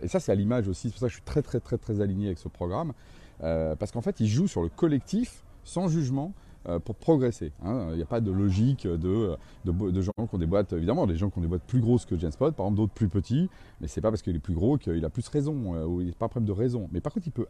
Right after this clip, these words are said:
amener, euh, euh, des pistes de réflexion et, et un peu éclairer aussi le chemin qu'on a à faire. Donc, le collectif, c'est ensemble, on va plus loin. Et ça, vous savez que c'est une valeur que je porte avec Genspot, c'est même l'objet même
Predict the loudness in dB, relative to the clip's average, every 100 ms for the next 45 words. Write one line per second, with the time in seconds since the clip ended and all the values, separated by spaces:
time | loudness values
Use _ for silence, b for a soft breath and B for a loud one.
0 | -2 0 2 2 0 -4 -10 -12 -6 -4
1 | -4 B B -6 -2 -2 0 0 0 0
2 | -2 -4 -4 -6 -4 -2 -2 0 0 2
3 | 2 2 2 2 2 0 -4 -2 -4 -2
4 | -4 -4 -4 -6 -8 B B B -14 -14
5 | -16 0 2 4 4 2 0 -4 -4 -10
6 | -20 -4 -2 0 0 0 0 -2 -4 -2
7 | 0 -2 -4 -6 -6 -10 -18 -20 -20 -20
8 | -12 -2 2 4 2 2 2 4 2 0
9 | -4 -4 -2 0 2 2 2 4 2 0
10 | B B 0 4 6 6 6 4 4 2
11 | 0 -2